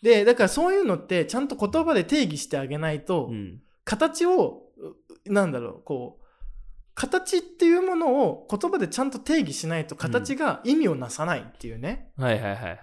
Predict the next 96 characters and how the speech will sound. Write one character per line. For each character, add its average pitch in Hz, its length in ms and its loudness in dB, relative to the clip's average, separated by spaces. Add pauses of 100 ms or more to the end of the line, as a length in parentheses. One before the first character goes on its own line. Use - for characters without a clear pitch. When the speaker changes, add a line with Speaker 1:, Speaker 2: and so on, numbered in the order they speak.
Speaker 1:
う 127 40 -8
ん。 120 140 -12 (560)
Speaker 2:
は 101 140 -6
い。 - 160 -14 (100)
曖 165 180 4
昧 175 180 4
だ 170 120 4
と 123 140 -2
ね。 135 320 -4
Speaker 1:
曖 240 180 6
昧 285 160 6
だ 302 140 4
と、 254 400 4
Speaker 2:
う 110 140 -6
ん。 104 40 -4
Speaker 1:
じ 202 60 0
ゃ - 20 4
あ - 20 0
こ 208 120 4
れ 233 60 6
も 294 100 4
三 294 200 4
角 311 180 -2
形 170 120 2
じ 151 80 0
ゃ 147 40 0
な 170 120 2
い？ 185 60 2
み 160 80 -4
た - 120 -12
い 110 80 -12
な。 - 160 -12
Speaker 2:
う 104 40 -4
ん。 101 300 -8
Speaker 1:
い - 40 -4
や、 165 60 0
こ 185 120 4
れ 262 60 6
も 339 100 2
三 339 220 2
角 349 180 2
形 185 140 2
で 143 80 0
し 139 100 -6
ょ。 127 200 -12
Speaker 2:
う 120 60 -6
ん。 131 420 0
Speaker 1:
っ - 20 -6
て 196 80 4
い 196 120 6
う 196 40 4
ね。 - 340 0
い 180 60 0
や、 190 80 6
だ 226 140 4
か 208 100 2
ら 214 60 4
違 - 20 0
い - 20 -6
ま - 40 -6
す - 80 -4
と。 - 20 2
Speaker 2:
な 156 100 2
っ 151 40 0
ち 151 40 -6
ゃ - 40 -2
い - 20 -2
ま 151 80 -4
す 113 180 -12
ね。 117 80 -8
Speaker 1:
三 214 240 2
角 247 220 0
形 170 160 0
と 269 100 0
は 214 80 6
内 175 200 0
角 190 240 -4
の 190 80 2
方 247 80 2
が 180 100 4
百 147 220 -6
八 156 260 -6
十 208 160 0
度 147 120 -2
で 170 180 2
あ 180 100 6
る 156 120 2
と - 120 -14
い 120 100 -10
う 113 60 -6
ね。 185 80 -2
Speaker 2:
う - 40 -4
ん - 20 -12
う 180 40 -12
ん 175 40 -14
う - 40 -18